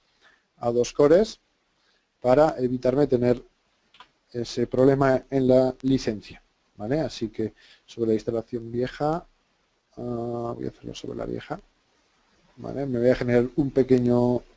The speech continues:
ah, ficherito de ejecución. Esto es algo a tener en cuenta cuando nos movamos de una, de una, sobre todo si nos movemos una versión seis, que en principio no lo vamos a hacer, vamos a, estamos hablando solo de migración o de upgrade en la versión siete.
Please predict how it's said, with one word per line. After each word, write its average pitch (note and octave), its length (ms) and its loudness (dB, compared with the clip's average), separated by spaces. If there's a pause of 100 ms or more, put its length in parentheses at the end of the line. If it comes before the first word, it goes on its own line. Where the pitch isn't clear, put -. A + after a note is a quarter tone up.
(260)
ah, A2+ 480 -2
ficherito B2+ 600 0
de B2+ 80 8
ejecución. E3 720 2 (220)
Esto - 160 0
es D#3+ 60 6
algo F#3 160 8
a F3+ 40 6
tener D#3 260 6
en C#3+ 80 6
cuenta F3+ 320 2
cuando C3+ 280 2
nos B2+ 220 -6
movamos C#3+ 340 0
de D3 60 -10
una, C3 320 -2 (500)
de A#2 120 -16
una, A2 840 -6
sobre B2 220 -6
todo C#3+ 100 -4
si C#3+ 100 -6
nos C#3 140 -6
movemos B2+ 380 -6
una A#2 100 -4
versión A2 340 -8
seis, F3+ 420 2
que A#2+ 100 -8
en A2 60 -12
principio A2+ 340 -12
no A2+ 100 -6
lo A2+ 100 0
vamos G#2+ 300 -4
a G#2 40 -14
hacer, F3+ 280 4 (100)
vamos B2+ 280 -4
a, A2+ 140 -2
estamos B2 340 -10
hablando A#2+ 280 -2
solo B2 280 -4
de A2 60 -12
migración A2 460 -6 (240)
o A#2+ 60 -20
de B2 80 -2
upgrade C#3 360 4
en G#2 80 -10
la G2+ 60 -8
versión G#2+ 300 -16
siete. E3 380 2